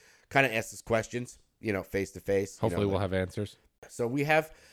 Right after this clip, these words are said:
Speaker 2: I'm drinking
Speaker 1: we have
Speaker 2: it.
Speaker 1: a couple of people in the sack right now. Uh, you know, we got, uh, <laughs> I know you love when I do that. Um, you know, <laughs> bands like Blue Alien Mystic. Uh,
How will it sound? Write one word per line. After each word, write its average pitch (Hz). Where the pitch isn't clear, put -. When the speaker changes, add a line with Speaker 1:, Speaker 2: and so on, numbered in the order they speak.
Speaker 2:
I'm 113
drinking 107
Speaker 1:
we 180
have 170
Speaker 2:
it. 175
Speaker 1:
a 165
couple 175
of 165
people 143
in 139
the 123
sack 120
right 117
now. 107
Uh, 110
you 110
know, 98
we 98
got, 98
uh, 98
<laughs> -
I 107
know 101
you 95
love 92
when 80
I 78
do 76
that. 76
Um, 101
you 120
know, 85
<laughs> 95
bands 107
like 92
Blue 95
Alien 90
Mystic. 117
Uh, 95